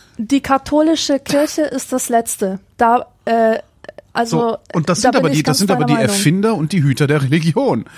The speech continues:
Speaker 2: Das ist halt so ein bisschen das Problem, zumindest wenn die Religion Christentum heißt. Also reden Sie immer rein, Paragraph zweihundertachtzehn, Schwangerschaftsabbruch, ist so das ideale Beispiel. Warum ist das denn bitte strafbar?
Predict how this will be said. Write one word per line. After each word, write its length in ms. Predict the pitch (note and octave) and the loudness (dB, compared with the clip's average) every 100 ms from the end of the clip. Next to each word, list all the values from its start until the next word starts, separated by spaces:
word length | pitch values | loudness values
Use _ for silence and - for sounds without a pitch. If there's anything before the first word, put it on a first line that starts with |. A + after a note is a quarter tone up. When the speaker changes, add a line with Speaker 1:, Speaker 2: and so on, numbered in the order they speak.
| - - - | -20 -12 -4
Speaker 2:
Das 160 | C3+ | -2
ist 140 | F#3+ - | 0 -2
halt 120 | C#3+ | 0
so 80 | C3 | 0
ein 100 | A2+ | 0
bisschen 280 | A2 - G#2+ | 0 0 0
das 160 | G#2 | -2
Problem, 320 | - G#2 G#2 | -2 -2 -2
zumindest 340 | G2 A#2+ B2+ - | 0 0 0 2
wenn 80 | C3+ | 2
die 60 | |
Religion 420 | C3 C#3 C3+ C3 | 2 0 2 0
Christentum 600 | B2+ G3 - A2 - F#2 | 0 -2 -2 -4 -6 -6
heißt. 280 | F2 D#2+ - - - - | -4 -6 -6 -10 -16 -6
Also 180 | - A2+ | 0 0
reden 240 | B2+ E3+ F3+ | 2 2 2
Sie 120 | D3+ | 0
immer 140 | D#3 | 0
rein, 240 | D3 D3+ F2 | 2 0 0
Paragraph 360 | B2+ A#2+ G2+ | 0 0 0
zweihundertachtzehn, 640 | - A#2+ A2 - A2 - - | -2 -2 -2 -4 -6 -8 -6
Schwangerschaftsabbruch, 720 | - A2 F#2+ E2 - - - | -4 -4 -4 -10 -12 -14 -8
ist 100 | - | -6
so 100 | G#2 E2+ F#2 G2 - - | -6 -8 -12 -14 -16 -16
das 140 | - - | -10 -4
ideale 380 | D#3 C3+ A#2+ | 2 2 2
Beispiel. 340 | G#2+ F#2+ - E2+ | 0 -2 -4 -4
Warum 200 | A#2 C3 | 0 0
ist 120 | D3 | 0
das 120 | D#3 - | 0 0
denn 120 | B2+ | 0
bitte 160 | A#2+ | -2
strafbar? 680 | G#2+ - C3 C#3 - - - | -4 -4 -4 -6 -8 -14 -14